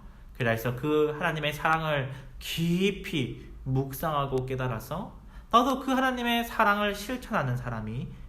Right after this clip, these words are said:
되게 하여 주시옵소서. 모든 말씀 예수님 이름으로 기도드렸습니다. 아멘. 지금은 우리 주 예수 그리스도의 은혜와 하나님의 사랑과 성령의 감화 감동 교통하심이 성령님을 의지하여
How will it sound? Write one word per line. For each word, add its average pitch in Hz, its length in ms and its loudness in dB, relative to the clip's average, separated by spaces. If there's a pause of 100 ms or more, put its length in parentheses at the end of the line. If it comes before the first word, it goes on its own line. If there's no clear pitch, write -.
(160)
되게 107 240 -8
하여 101 360 -6
주시옵소서. 117 960 -6 (360)
모든 110 180 -4
말씀 107 400 -4
예수님 131 340 -4
이름으로 127 220 0
기도드렸습니다. 123 1000 -2
아멘. 120 640 -4 (1400)
지금은 147 340 2
우리 143 160 4
주 151 140 2
예수 143 240 0
그리스도의 135 460 2
은혜와 131 720 0 (100)
하나님의 110 400 -2
사랑과 113 560 2
성령의 131 500 0
감화 131 220 2
감동 127 340 2
교통하심이 110 960 -4 (720)
성령님을 147 720 2
의지하여 135 760 0